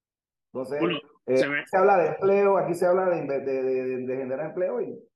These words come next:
Speaker 2: Me van a sonar la música del programa. Muchísimas gracias, Fulo, por darnos luz un poco sobre lo que está pasando con la ley de cáñamo. Más adelante, cuando ya estemos más cerca de las primarias de, de tu partido, te invitamos para que nos hables un poco más de tu campaña.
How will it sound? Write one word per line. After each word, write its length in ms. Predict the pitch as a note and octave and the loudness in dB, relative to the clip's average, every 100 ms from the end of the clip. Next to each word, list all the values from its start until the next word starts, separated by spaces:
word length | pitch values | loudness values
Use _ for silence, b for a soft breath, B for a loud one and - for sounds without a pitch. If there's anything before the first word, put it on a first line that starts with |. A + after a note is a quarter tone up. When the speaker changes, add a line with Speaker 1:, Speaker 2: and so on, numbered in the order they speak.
| _ _ _ - | _ _ _ -10
Speaker 2:
Me 100 | C3 | -4
van 120 | C3+ | -4
a 60 | D#3+ | -4
sonar 220 | C#3+ C#3 | -4 -4
la 80 | D3+ | -4
música 300 | D#3+ E3 D3 | -4 -4 -4
del 100 | C3 | -4
programa. 420 | C3+ C#3+ C3 A#2 | -4 -4 -6 -8
Muchísimas 500 | C#3 C#3 F#3 F#3 E3 | -8 -8 -6 -4 -4
gracias, 240 | F3 F3 | -4 -6
Fulo, 220 | E3 F#3 F3+ | -6 -6 -4
por 140 | D3 | -6
darnos 160 | D3+ E3 | -6 -4
luz 140 | E3+ | -4
un 140 | E3+ | -6
poco 300 | D#3+ D#3+ E3 | -10 -8 -8
sobre 180 | D#3 C3 | -8 -8
lo 80 | B2 | -10
que 60 | A#2+ | -10
está 160 | B2 C#3 | -8 -8
pasando 280 | D3 D#3 D#3 | -6 -8 -8
con 120 | C#3 | -8
la 60 | B2 | -6
ley 120 | C#3+ | -6
de 100 | D#3+ | -4
cáñamo. 440 | F#3+ F#3+ G3 G3+ _ _ _ _ - | -4 -4 -6 -10 _ _ _ _ -8
Más 220 | D3 E3+ | -4 -2
adelante, 320 | E3 D3 E3+ | -2 -2 -4
cuando 180 | E3 C#3 | -6 -6
ya 100 | C#3 | -6
estemos 260 | C#3+ E3 | -6 -6
más 100 | D#3 | -4
cerca 220 | D3+ D3+ D3+ | -4 -4 -4
de 20 | |
las 120 | C#3+ | -6
primarias 460 | B2+ B2 C3 C#3+ C3+ | -8 -8 -6 -6 -6
de, 180 | A#2+ A2 | -6 -8
de 100 | A2 | -12
tu 140 | A2+ | -12
partido, 340 | A2 A2+ B2+ | -12 -6 -6
te 60 | C3 | -4
invitamos 340 | A#2 G#2+ A#2 | -6 -6 -6
para 140 | B2 A#2 | -6 -8
que 80 | A2 | -6
nos 120 | A2+ | -6
hables 160 | B2 | -6
un 100 | A#2+ B2 | -8 -10
poco 140 | A#2+ | -10
más 120 | A#2 | -8
de 60 | B2+ | -8
tu 100 | A2 | -8
campaña. 420 | G#2 A2 G2+ F#2+ | -8 -8 -8 -12